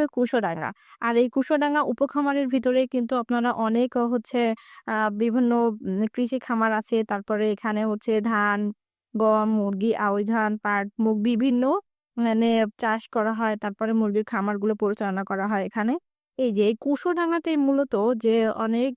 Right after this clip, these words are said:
বেশি পরিমাণে ধান উৎপাদন হয়। আমাদের দত্তনগর কৃষি খামারের, উম, যে দুশো, দু হাজার সাতশো সাঁইত্রিশ একর জমি রয়েছে, তার ভিতরে কিন্তু এখন প্রায় আড়াই হাজার একর জমি আবাদযোগ্য রয়েছে।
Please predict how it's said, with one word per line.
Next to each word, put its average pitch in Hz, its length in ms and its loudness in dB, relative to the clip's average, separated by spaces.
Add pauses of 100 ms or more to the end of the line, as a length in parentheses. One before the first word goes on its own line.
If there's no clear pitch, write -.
(140)
বেশি 214 280 2
পরিমাণে 233 460 0
ধান 208 320 -4
উৎপাদন 196 440 -6
হয়। 226 220 -2 (340)
আমাদের 247 380 0
দত্তনগর 262 520 0
কৃষি 262 260 -4
খামারের, 262 560 0 (120)
উম, 208 120 2 (200)
যে 208 300 2
দুশো, 214 380 0 (400)
দু 233 100 4
হাজার 285 340 2
সাতশো 262 600 -2
সাঁইত্রিশ 240 500 -4
একর 254 200 -2
জমি 208 300 2
রয়েছে, 202 320 0
তার 208 220 -2
ভিতরে 220 300 0
কিন্তু 214 240 -2
এখন 262 420 -2 (260)
প্রায় 233 220 2
আড়াই 233 320 2
হাজার 277 360 0
একর 214 280 0
জমি 220 420 2
আবাদযোগ্য 202 560 -2
রয়েছে। 170 280 -2